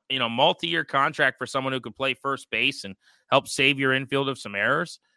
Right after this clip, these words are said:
uh, th-, that maybe you, they could try to make calls on. I don't think they'll get much for him, and I, I can't imagine that there's a huge market for a first baseman who doesn't hit for a lot of power. Uh, but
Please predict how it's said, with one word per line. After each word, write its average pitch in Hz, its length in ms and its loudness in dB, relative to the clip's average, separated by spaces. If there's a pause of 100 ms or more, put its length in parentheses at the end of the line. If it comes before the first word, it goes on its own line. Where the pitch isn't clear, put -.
(180)
uh, 107 280 -4
th-, 139 180 -16
that 127 160 -6
maybe 120 340 -2
you, 160 220 0
they 143 160 4
could 139 180 -4
try 147 200 4
to 147 80 0
make 147 240 -2
calls 143 320 4
on. 151 180 2
I 135 180 2
don't 143 160 2
think 131 200 -2
they'll 113 160 0
get 123 260 0 (400)
much 127 280 0
for 135 260 -2
him, 139 200 0
and 123 100 2
I, 120 140 0
I 113 40 -4
can't 123 220 -2
imagine 113 500 -2 (800)
that 123 260 -2
there's 107 240 -4
a 104 60 -12
huge 139 380 -8
market 156 400 2 (380)
for 131 120 2
a 123 100 2
first 147 300 0
baseman 143 300 0
who 135 40 -4
doesn't 135 240 2
hit 120 120 -6
for 139 100 -2
a 131 40 2
lot 131 160 4
of 120 100 -2
power. 127 400 0 (380)
Uh, 110 220 -2
but 131 280 2